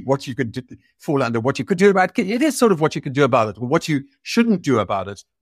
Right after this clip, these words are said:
in your efforts to try and fix it. And that is, the, the president announced that the effort to create a post office bank is gonna continue. And the reason that they are gonna continue with that is because people who want loans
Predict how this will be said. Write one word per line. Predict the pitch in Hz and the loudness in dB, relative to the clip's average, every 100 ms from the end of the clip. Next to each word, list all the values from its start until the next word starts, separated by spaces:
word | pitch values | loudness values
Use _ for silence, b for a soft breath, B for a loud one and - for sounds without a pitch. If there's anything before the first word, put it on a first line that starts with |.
| _ _ | _ _
in | 135 131 | -2 0
your | 120 131 | -2 0
efforts | 156 147 135 | -2 -2 -10
to | - | -12
try | 117 127 | -6 -4
and | 113 | -4
fix | - 151 - | -4 -6 -6
it. | 120 _ _ _ - | -12 _ _ _ -2
And | 165 | 4
that | 202 214 | 4 4
is, | 190 - 190 | 0 -2 0
the, | 135 | 0
the | 123 139 | 2 0
president | 190 208 190 151 - | 2 0 0 -8 -4
announced | 127 143 143 - _ _ - | 0 0 -2 -6 _ _ -2
that | 131 117 | -2 -2
the | 120 123 | -8 -4
effort | 196 - 190 - - | -4 -2 -4 -6 -14
to | - | -16
create | - - 160 160 175 - - _ _ 135 | -10 -4 0 2 0 -4 -14 _ _ -2
a | 123 123 117 | 0 0 -2
post | - 160 - | -4 -4 -2
office | 131 123 | -4 -4
bank | - 120 117 | -2 -4 -4
is | 127 107 | -14 -10
gonna | 113 | -10
continue. | 104 104 - 214 202 190 180 b b | -8 -14 -2 2 4 2 -2 b b
And | 113 | -2
the | 113 | 2
reason | 190 233 185 131 117 - | 4 2 0 -8 -12 -10
that | 117 | -6
they | 123 | -4
are | 117 | -4
gonna | 113 107 | -4 -8
continue | 117 92 190 175 | -8 -2 0 2
with | 117 | 0
that | 104 165 160 - _ - | 2 0 0 -8 _ -16
is | 113 | -10
because | 117 127 113 | -6 -2 -2
people | - 196 139 | -2 0 0
who | 110 131 120 | -2 -2 -2
want | 101 175 175 | 0 0 0
loans | 120 139 139 135 | 2 2 2 -4